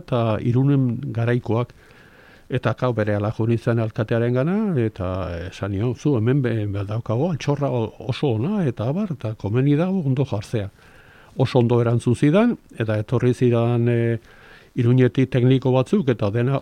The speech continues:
oso ondo txukunduta jarri zuten ja karpetetan, eta hor. Orduan, ni hasi nintzen pixka begiratzen, eta, bueno, ikusi nun sekulako historia zaukala Ezkurrak, eta hortik hasi nintzen ja egiten da. Hor-,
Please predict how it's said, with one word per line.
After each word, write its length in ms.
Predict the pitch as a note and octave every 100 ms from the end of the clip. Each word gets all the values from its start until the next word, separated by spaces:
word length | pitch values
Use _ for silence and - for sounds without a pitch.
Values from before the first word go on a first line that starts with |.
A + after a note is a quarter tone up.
| -
oso 260 | A2+ -
ondo 200 | B2 A#2+
txukunduta 580 | B2+ A#2+ C3 B2 B2+ D3+ D#3
jarri 200 | B2+ A#2+
zuten 420 | - A#2 C3+ C3
ja 380 | B2+ C3 B2+ A2+ -
karpetetan, 600 | A2 - A#2 A#2+ D3+ D#3
eta 220 | A#2+ G2+
hor. 180 | G2+ G2+ - - - - - -
Orduan, 320 | A#2+ D3+ G3
ni 140 | D#3 C#3
hasi 180 | B2 C3+
nintzen 300 | C#3+ E3+ D#3+
pixka 320 | B2 - C#3+
begiratzen, 640 | A#2 A#2+ B2+ B2+ - G#3 G3
eta, 220 | A#2 G#2+ G#2+ G#2 G2+ G2
bueno, 200 | A#2+ G#2
ikusi 340 | G2+ A#2 - A#2+
nun 180 | D#3+
sekulako 760 | D#3+ B2 - C3+ C3 B2 C#3 D3 D3 - - -
historia 440 | - - C3 C3
zaukala 680 | A#2+ C3 A#2+ C3+ C#3 C3+ C3
Ezkurrak, 540 | A#2+ - C#3 D3+ G#3+ -
eta 200 | C#3 -
hortik 280 | A2 - C3+
hasi 200 | A#2+ B2+
nintzen 360 | A#2 A2+ D3 D#3+
ja 160 | E3+ D3+ A2
egiten 380 | G#2 A2+ G2 F#2+
da. 100 | F#2
Hor-, 160 | G2